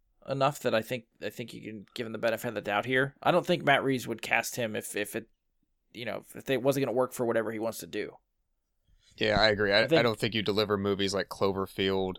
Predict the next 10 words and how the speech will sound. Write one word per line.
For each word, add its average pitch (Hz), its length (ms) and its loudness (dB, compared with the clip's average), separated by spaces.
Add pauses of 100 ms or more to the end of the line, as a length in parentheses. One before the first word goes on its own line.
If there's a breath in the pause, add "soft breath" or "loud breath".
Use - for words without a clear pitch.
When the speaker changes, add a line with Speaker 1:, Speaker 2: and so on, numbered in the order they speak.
(280)
Speaker 2:
and 98 180 -2
those 98 240 0
two 95 460 -4
Planet 92 280 -2
of 82 60 -10
the 87 100 -4
Apes 87 220 -6
movies 82 580 -8 (180)
and 87 200 -2
not 95 100 4